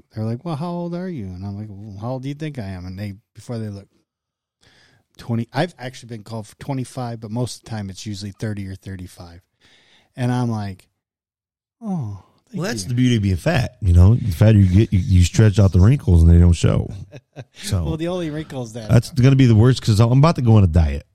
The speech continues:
Speaker 2: right? And I'm going to
Speaker 1: You've, you've said this eighteen times
Speaker 2: Well,
Speaker 1: in the last
Speaker 2: listen,
Speaker 1: two years.
Speaker 2: listen, fuckhead. It ain't easy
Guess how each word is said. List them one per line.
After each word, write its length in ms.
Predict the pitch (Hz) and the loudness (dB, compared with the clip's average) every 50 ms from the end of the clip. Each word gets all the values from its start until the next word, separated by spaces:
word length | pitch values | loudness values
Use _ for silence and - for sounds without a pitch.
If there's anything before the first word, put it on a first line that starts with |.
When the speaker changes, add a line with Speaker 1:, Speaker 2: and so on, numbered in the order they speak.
| _ _ - | _ _ 0
Speaker 2:
right? 240 | 90 87 90 95 - _ _ _ _ _ - - - | 4 4 4 4 2 _ _ _ _ _ -18 -6 2
And 120 | 113 92 | 4 6
I'm 180 | 87 85 80 85 | 6 6 6 4
going 300 | 82 87 95 107 113 110 | 2 4 4 4 4 4
to 80 | 101 104 | 4 2
Speaker 1:
You've, 200 | 95 82 - - - | 2 2 0 -6 -10
you've 260 | 160 175 180 156 - | -8 -8 -8 -8 -8
said 240 | - - 160 151 139 | -6 -6 -6 -6 -8
this 220 | 139 127 127 - _ - | -12 -16 -16 -18 _ -14
eighteen 400 | 156 151 147 135 - 147 147 135 | -12 -12 -12 -12 -14 -14 -12 -12
times 260 | 120 131 120 120 120 123 | -12 -12 -12 -6 0 2
Speaker 2:
Well, 140 | 120 123 | 2 2
Speaker 1:
in 60 | 127 117 | 2 -2
the 40 | 113 | -14
last 280 | 117 120 120 113 110 - | -18 -18 -18 -8 0 4
Speaker 2:
listen, 340 | 143 160 147 - 120 113 113 | 4 4 6 4 4 2 2
Speaker 1:
two 80 | - | 0
years. 320 | - - - - _ - - | -10 -20 -20 -20 _ -6 0
Speaker 2:
listen, 360 | 139 180 175 - 147 120 104 90 | 2 2 4 4 4 2 2 0
fuckhead. 580 | - - 117 110 - 123 113 110 110 110 107 104 101 - - - - - - _ _ _ _ - | 0 0 0 2 2 2 2 2 2 0 -2 -6 -10 -14 -18 -20 -20 -20 -20 _ _ _ _ 2
It 140 | 120 143 156 | 4 4 4
ain't 220 | 170 175 170 165 | 6 4 4 6
easy 520 | 165 165 165 147 123 113 104 82 69 - | 6 6 6 6 6 4 4 2 0 -6